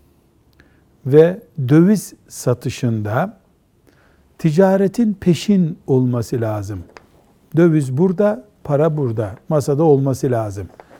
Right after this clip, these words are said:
Altın burada, para burada olması lazım. Kartla satış yapılacaksa altın, gümüş ve dövizde ancak şu şekilde caiz olabilir.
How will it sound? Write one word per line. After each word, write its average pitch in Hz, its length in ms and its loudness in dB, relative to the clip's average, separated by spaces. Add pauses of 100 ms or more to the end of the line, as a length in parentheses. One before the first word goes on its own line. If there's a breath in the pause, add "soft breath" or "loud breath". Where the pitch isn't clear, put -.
(480 soft breath)
Altın 185 540 4
burada, 180 500 2
para 165 340 4
burada 151 480 0 (220)
olması 131 500 2
lazım. 98 380 -6 (680 soft breath)
Kartla 180 880 4 (520)
satış - 520 -8
yapılacaksa 127 640 -4
altın, 131 540 0
gümüş 127 340 -4
ve 117 200 -6
dövizde 127 640 0 (920 soft breath)
ancak 220 400 0
şu 220 120 -4
şekilde 139 480 -2
caiz 113 360 -2
olabilir. 104 600 -8